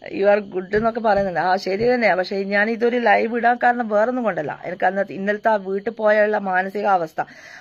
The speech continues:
അവിടെയുള്ള ആൾക്കാർ പറഞ്ഞതിനോട് ഞാൻ യോജിക്കില്ല, ഒരിക്കലും ഞാൻ യോജിക്കില്ല. കാരണം എന്തുകൊണ്ടാന്നാ, ഞാനിവരുടെ സംഘടനയിലോ കാര്യങ്ങളിലോ ഒന്നുമില്ല. ഏ,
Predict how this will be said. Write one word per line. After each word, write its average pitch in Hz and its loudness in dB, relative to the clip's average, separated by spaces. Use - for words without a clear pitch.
അവിടെയുള്ള 220 6
ആൾക്കാർ 202 4
പറഞ്ഞതിനോട് 214 -2
ഞാൻ 247 2
യോജിക്കില്ല, 208 0
ഒരിക്കലും 262 -2
ഞാൻ 214 -2
യോജിക്കില്ല. 170 -6
കാരണം 226 0
എന്തുകൊണ്ടാന്നാ, 202 0
ഞാനിവരുടെ 247 2
സംഘടനയിലോ 214 0
കാര്യങ്ങളിലോ 196 0
ഒന്നുമില്ല. 190 -4
ഏ, 92 -6